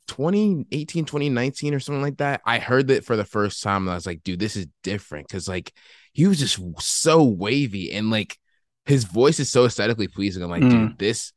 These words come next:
Speaker 1: this guy can rap." So I'm like,
Speaker 2: <laughs>
Speaker 1: that, that was definitely the song that's, that, I was like, "Bro, that's, that's the one." So that's my favorite song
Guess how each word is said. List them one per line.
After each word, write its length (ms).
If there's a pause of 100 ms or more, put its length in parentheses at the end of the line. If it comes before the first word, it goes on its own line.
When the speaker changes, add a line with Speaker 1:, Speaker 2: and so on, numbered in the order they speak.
(100)
Speaker 1:
this 220
guy 320
can 340
rap." 480 (460)
So 100
I'm 100
like, 140
Speaker 2:
<laughs> 60
Speaker 1:
that, 160
that 160
was 240
definitely 380
the 120
song 380
that's, 280 (540)
that, 300
I 40
was 120
like, 100
"Bro, 160
that's, 160
that's 240
the 80
one." 220 (180)
So 140
that's 120
my 120
favorite 260
song 320